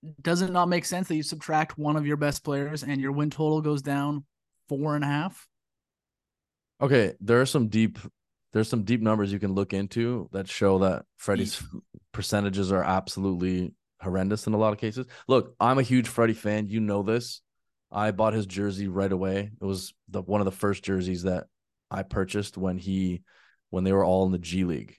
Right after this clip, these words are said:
Speaker 2: and were coming up. So I'm a Freddie fan. I'm just saying that, first of all, that contract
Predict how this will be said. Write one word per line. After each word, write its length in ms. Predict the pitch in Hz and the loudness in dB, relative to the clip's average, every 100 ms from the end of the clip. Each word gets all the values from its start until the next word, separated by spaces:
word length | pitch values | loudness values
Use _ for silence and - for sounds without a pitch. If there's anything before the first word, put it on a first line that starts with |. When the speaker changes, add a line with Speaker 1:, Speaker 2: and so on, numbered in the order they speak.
| - | -10
Speaker 2:
and 320 | 87 92 82 | -6 -6 -8
were 180 | 78 90 | -10 -4
coming 300 | 98 90 90 | -2 -2 -2
up. 180 | 80 | -4
So 280 | - 123 - - - _ | 2 2 2 -6 -20 _
I'm 200 | 120 151 | 2 2
a 40 | |
Freddie 280 | 131 143 127 | 2 2 2
fan. 240 | 123 123 | 2 2
I'm 100 | 104 | 2
just 260 | 110 139 - | 0 0 0
saying 540 | 127 135 110 95 101 - _ _ _ _ | 0 2 0 -2 -6 -12 _ _ _ _
that, 320 | 98 117 107 - _ _ | 4 4 4 0 _ _
first 160 | 147 131 | -4 2
of 60 | |
all, 100 | 110 | 2
that 240 | 101 143 - | 4 2 0
contract 800 | 127 139 123 107 98 95 - | 2 2 2 0 0 -4 -12